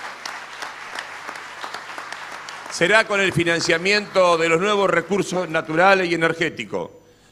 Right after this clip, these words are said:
será con las regalías petroleras, será con los minerales, será con la nueva extensión al sector agropecuario o será con lo que sea necesario hacer si queremos que Argentina sea y tenga el destino de grandeza que nosotros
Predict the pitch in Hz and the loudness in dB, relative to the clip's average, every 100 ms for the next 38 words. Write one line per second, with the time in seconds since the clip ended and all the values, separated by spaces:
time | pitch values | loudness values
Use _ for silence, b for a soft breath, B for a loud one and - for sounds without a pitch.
0 | b - 139 170 170 160 135 139 139 147 | b -2 2 2 2 0 0 0 0 2
1 | 160 156 135 131 143 185 185 170 156 147 | 2 0 -2 -2 0 2 2 0 -2 -2
2 | 147 151 143 131 135 143 175 175 170 - | -2 -4 -4 -6 -2 2 2 2 0 -4
3 | B B - 139 151 156 143 135 147 151 | B B -2 0 0 -4 -4 -4 -4 -2
4 | 147 135 123 - _ - 117 131 127 139 | -2 -2 -6 -14 _ -12 -8 -6 -6 -4
5 | 147 143 127 - 143 139 127 127 - 165 | -4 -4 -6 -4 -2 -2 -2 -6 -2 -2
6 | 170 147 B - 131 139 139 156 143 131 | -2 -4 B -6 -4 -2 -2 -2 -4 -6
7 | 113 120 - _ _ b b - 156 143 | -6 -10 -10 _ _ b b -6 -2 -2
8 | 120 123 147 135 123 143 135 135 123 123 | -4 -8 -6 -4 -4 -6 -6 -8 -8 -8
9 | 131 113 113 104 104 120 123 110 - 127 | -8 -10 -12 -12 -14 -14 -14 -12 -6 -4
10 | 120 B B B 113 - 135 123 110 104 | -6 B B B -12 -6 -4 -4 -6 -6
11 | 120 120 107 101 98 104 110 104 98 92 | -10 -10 -8 -8 -8 -10 -10 -12 -12 -14
12 | - 104 101 | -14 -12 -12